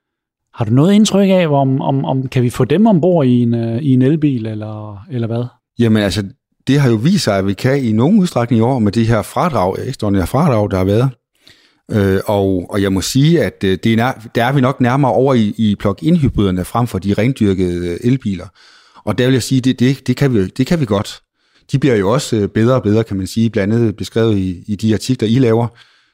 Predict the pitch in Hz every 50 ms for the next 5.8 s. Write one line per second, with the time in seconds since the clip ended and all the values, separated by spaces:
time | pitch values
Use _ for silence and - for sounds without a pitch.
0 | _ - - 101 101 90 - 107 101 139 139 127 - - 135 - - 120 110 107
1 | 104 110 117 113 104 92 - 110 104 104 98 87 - 131 135 123 110 101 113 135
2 | - - 123 104 101 95 90 90 90 90 - - - - 95 90 87 - - 98
3 | 120 127 123 107 104 107 104 - 123 110 - - 117 127 131 - _ _ _ -
4 | 120 127 160 233 220 151 - _ _ _ - 107 98 98 139 180 165 113 - -
5 | 101 - - - 110 101 - 107 101 98 92 - - 92 87 85